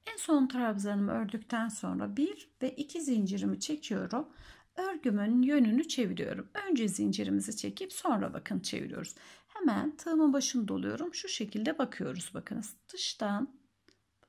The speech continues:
orta parmağımdan taraftaki bölümden alıyorum. Hemen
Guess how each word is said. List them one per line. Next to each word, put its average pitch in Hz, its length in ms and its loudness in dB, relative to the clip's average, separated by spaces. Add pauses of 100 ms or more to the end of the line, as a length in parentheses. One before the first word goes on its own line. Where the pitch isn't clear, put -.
(140)
orta 320 300 -2
parmağımdan 214 800 2
taraftaki 202 680 -4
bölümden 214 840 0 (340)
alıyorum. 220 800 2 (880)
Hemen 277 360 2